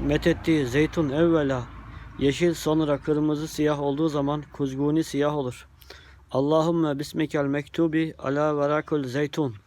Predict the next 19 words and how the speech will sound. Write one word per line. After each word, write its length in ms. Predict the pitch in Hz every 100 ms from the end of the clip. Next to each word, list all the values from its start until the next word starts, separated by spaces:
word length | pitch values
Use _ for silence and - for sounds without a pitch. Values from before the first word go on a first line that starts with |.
| - - - - - - - - - - - _ _ _ _ _ _ _ _ _ _ _ - 123
Dünya 420 | 147 170 175 180
maddenin 540 | 165 160 - 165 170
son 280 | 170 - 165
kapısı 480 | 160 156 139 - 165
Kabe'dir. 580 | 156 147 143 151 135 117
Resul-i 380 | 131 139 139 160
Ekrem 340 | 160 - 160
Kabe'de 440 | 156 156 143 139 147
doğdu. 360 | 151 127 127
Orada 440 | 123 131 147 151 139
büyüdü. 360 | 131 127 147
Vahyi 380 | 143 139 135 147
orada 300 | 139 135 139
aldı. 320 | 139 127 143
Miracı 460 | 139 139 135 135 143
orada 320 | 139 139 139
yükseldi. 460 | 139 - 127 127 143
Peygamberliğini 720 | 139 139 143 143 139 139 143
orada 440 | 135 139 139 147